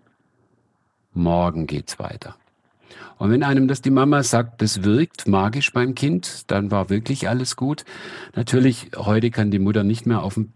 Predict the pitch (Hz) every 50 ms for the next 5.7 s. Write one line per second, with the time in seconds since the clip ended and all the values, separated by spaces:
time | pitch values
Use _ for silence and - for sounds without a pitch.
0 | _ - 107 101 117 110 113 - - 113 113 113 110 110 - - 110 113 - -
1 | 117 113 113 - - - - - - - 101 107 113 104 113 113 110 107 110 107
2 | 104 104 - - - - 139 151 147 - - - 131 127 151 175 170 156 110 80
3 | 98 98 92 90 90 - - - 92 - - - - - 78 80 85 - - 87
4 | 87 - - 87 85 87 85 58 69 87 87 85 87 85 - _ - - - 92
5 | 90 92 90 87 - - - 87 - _ - 87 87 87